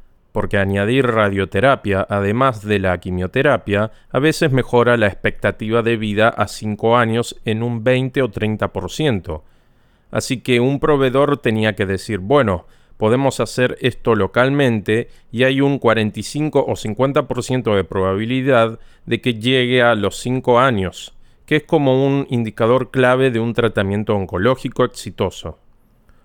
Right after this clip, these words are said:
O, si tuviera radioterapia, eso subiría a un ochenta y cinco por ciento.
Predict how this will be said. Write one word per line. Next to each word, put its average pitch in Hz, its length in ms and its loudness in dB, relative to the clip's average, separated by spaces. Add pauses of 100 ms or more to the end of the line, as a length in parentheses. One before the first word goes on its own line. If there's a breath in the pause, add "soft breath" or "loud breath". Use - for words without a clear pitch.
(120)
O, 107 420 2 (220)
si - 180 -8
tuviera 135 560 2
radioterapia, 127 920 2 (180 soft breath)
eso 165 180 2
subiría 135 560 2
a 131 60 2
un 131 200 2
ochenta 113 380 0
y 104 40 -6
cinco 143 420 -2
por 117 160 2
ciento. 95 500 -2